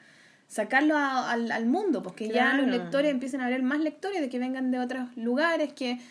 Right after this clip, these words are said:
Speaker 1: enriquezcan un poco también.
Speaker 2: Y el mundo intelectual tiene, como que
Speaker 1: Ujú.
Speaker 2: la otra vez hablaba con una amiga que sus papás son los dos intelectuales, son como que hacen ponencias y cosas así.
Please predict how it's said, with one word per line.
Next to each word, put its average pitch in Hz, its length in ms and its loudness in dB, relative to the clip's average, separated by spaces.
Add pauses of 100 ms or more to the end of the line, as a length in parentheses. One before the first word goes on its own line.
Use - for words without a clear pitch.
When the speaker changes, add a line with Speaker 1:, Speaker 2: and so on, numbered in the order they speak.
(140)
Speaker 1:
enriquezcan 226 600 -4
un 233 120 -6
poco 247 200 -4
también. 233 200 -2
Speaker 2:
Y 226 100 8
el 233 60 2
mundo 254 180 4
intelectual 226 640 0
tiene, 240 380 -2
como 208 240 -6
que 196 140 -2
Speaker 1:
Ujú. 185 100 0
Speaker 2:
la 185 80 2
otra 185 140 0
vez 196 80 -2
hablaba 202 220 0
con 208 100 -6
una 208 100 -6
amiga 196 280 -2
que 214 100 -8
sus - 120 -16
papás 196 380 -6
son 226 100 -6
los 196 140 -6
dos 208 100 2
intelectuales, 214 720 -6
son 196 140 -16
como 190 260 -12
que 165 580 -8 (100)
hacen 185 280 -8
ponencias 175 720 -6
y 175 60 -10
cosas 175 360 -14
así. 180 160 -16